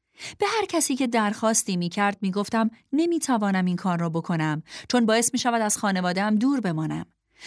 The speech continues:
چه کسی به خاطر چنین چیزی از آدم عصبانی می‌شود؟ هیچ کس.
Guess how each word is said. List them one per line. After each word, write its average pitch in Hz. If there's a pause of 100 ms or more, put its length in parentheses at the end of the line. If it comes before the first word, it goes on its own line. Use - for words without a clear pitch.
(140)
چه 466 (120)
کسی 311
به 247
خاطر 226
چنین 208
چیزی 202
از 190
آدم 185
عصبانی 180
می‌شود؟ 160 (480)
هیچ -
کس. 294